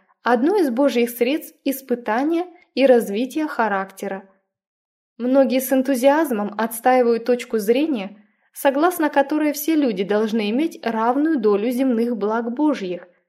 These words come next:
но это не входило в намерение Творца.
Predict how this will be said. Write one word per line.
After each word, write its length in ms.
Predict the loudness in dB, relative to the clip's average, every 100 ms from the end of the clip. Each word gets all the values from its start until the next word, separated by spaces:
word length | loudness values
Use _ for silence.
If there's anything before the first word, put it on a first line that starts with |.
| _ _
но 260 | -4 2 2
это 220 | 2 2
не 140 | 0
входило 500 | -2 -2 0 2 2
в 40 | 4
намерение 580 | 2 2 2 2 2 0
Творца. 720 | 0 -2 -2 -8 -6 -6